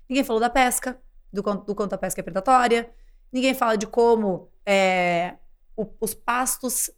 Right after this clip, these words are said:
e as monoculturas pra ração dos animais é que está aca-, estão acabando com a Amazônia. Ninguém fala disso,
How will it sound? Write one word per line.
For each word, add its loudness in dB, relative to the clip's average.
e -2
as 2
monoculturas 0
pra 0
ração -4
dos -4
animais -2
é -2
que -10
está -4
aca-, -4
estão -2
acabando -4
com -12
a -6
Amazônia. 2
Ninguém -2
fala 2
disso, -4